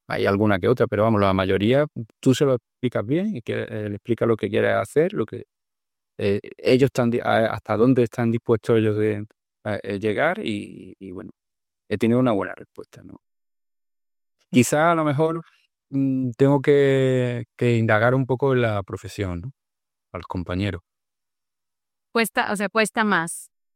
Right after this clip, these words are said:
Speaker 2: Mm. Bueno, poco a poco. Mira, eh, justo tenemos un podcast que va un poco de esto, ¿no? De, del pasado y futuro de las terapias holísticas, eh,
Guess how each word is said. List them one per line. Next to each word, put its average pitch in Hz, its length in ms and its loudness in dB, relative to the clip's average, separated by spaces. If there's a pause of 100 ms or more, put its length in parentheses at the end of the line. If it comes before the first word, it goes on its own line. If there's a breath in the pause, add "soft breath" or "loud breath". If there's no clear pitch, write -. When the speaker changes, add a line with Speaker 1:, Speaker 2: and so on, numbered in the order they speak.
(280)
Speaker 2:
Mm. 160 180 -8 (1040)
Bueno, 175 220 -4
poco 196 220 2
a 233 80 6
poco. 208 300 -2
Mira, 180 840 2
eh, - 120 -6
justo 214 320 -2
tenemos 196 320 0
un 196 160 -2
podcast 226 440 0
que 180 160 0
va 170 120 0
un 185 100 -4
poco 180 200 -2
de 170 180 0
esto, 202 240 -4
¿no? 196 180 -2
De, 170 220 0
del 165 180 -4
pasado 233 460 2
y 226 80 4
futuro 208 300 2
de 208 100 2
las 185 160 0
terapias 180 340 -4
holísticas, 208 600 -4
eh, 175 180 -2